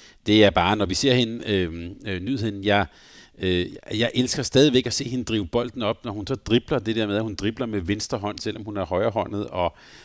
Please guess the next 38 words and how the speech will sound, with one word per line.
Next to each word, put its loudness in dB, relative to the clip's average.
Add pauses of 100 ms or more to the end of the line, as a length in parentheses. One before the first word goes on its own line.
måden, -2
hun -6
er 0
dygtig -6
til -4
at -2
gå -2
både 0
til -8
sin -10
højre -2
og 0
venstre -6
side, -2
det 2
er, 6
øhm, 0 (540)
øh, -10
på 0
den 0
måde 6
synes -2
jeg, 2
hun -2
står -2
lidt -4
for, -12
som -8
sådan -6
et -12
ideal 0
for -8
en, -8
for -6
en, -10
øh, -10
komplet -8
spiller. -8